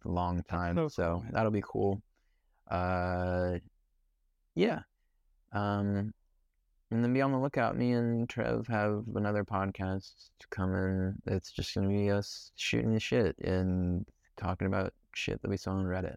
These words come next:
Speaker 2: It's gonna be a lot like this.
Speaker 1: Yeah.
Speaker 2: But even more stupid.
Speaker 1: Yeah. So,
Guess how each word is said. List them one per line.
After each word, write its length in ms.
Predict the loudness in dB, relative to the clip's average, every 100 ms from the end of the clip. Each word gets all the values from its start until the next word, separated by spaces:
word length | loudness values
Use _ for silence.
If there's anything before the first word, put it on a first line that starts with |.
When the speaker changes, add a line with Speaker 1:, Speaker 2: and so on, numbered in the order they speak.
| -10
Speaker 2:
It's 80 | -4
gonna 120 | 2
be 80 | 4
a 60 |
lot 140 | 4 4
like 160 | 0
this. 440 | 0 -4 -6 -16 -20 _ _ _ _ _ _
Speaker 1:
Yeah. 300 | 0 0 -2 -10 _ _ _ _ _
Speaker 2:
But 140 | -2 2
even 300 | 2 2 2
more 200 | 2 -2
stupid. 400 | -6 -4 -2 -2 _ _ _ _ _ -6
Speaker 1:
Yeah. 300 | -2 -2 -4 -14 _ _ _ _ _ _ _ _ _ _ _
So, 420 | 0 2 2 0